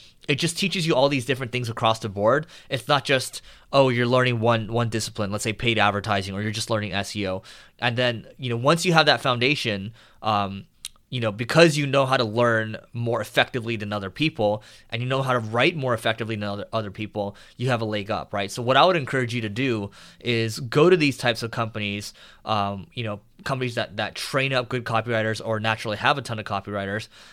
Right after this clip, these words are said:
and, um, see if you can, you know, if, if you, if you're running a company, if you can, if you can hire some of these people, right? Um, because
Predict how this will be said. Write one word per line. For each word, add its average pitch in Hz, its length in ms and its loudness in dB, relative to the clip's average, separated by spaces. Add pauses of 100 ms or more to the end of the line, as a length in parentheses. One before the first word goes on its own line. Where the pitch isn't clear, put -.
(120)
and, 104 400 -4
um, 101 340 -4
see 170 240 0
if 180 160 0
you 156 80 -2
can, 139 320 -4 (260)
you 127 120 -6
know, 117 80 -2
if, 113 100 -4
if 120 160 -6
you, 123 160 2
if 113 160 -6
you're 113 80 -4
running 143 240 0
a 113 60 -6
company, 107 480 -6 (400)
if 113 100 -6
you 120 80 -8
can, 120 120 -8 (120)
if 113 160 -8
you 120 60 -10
can 117 100 -8
hire 123 240 2
some 110 140 -6
of 98 60 -8
these 92 160 -10
people, 92 300 -10
right? 107 300 -6 (400)
Um, 107 480 -2
because 117 560 -2